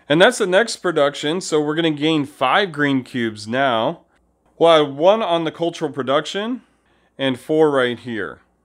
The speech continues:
Now that gives me a supremacy bonus of choosing generals or financiers. I'll go ahead and gain two generals from that.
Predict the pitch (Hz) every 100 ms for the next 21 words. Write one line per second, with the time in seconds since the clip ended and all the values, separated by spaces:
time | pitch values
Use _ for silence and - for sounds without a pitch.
0 | _ _ _ _ 135 151 165 220 180 190
1 | 165 185 170 165 160 170 170 156 151 139
2 | 139 165 170 127 - 151 135 131 127 117
3 | 135 151 156 156 - 139 127 139 135 131
4 | 117 127 127 165 165 147 143 135 135 123
5 | 117 127 123 127 107 113 117 104 - 98
6 | 98 135 -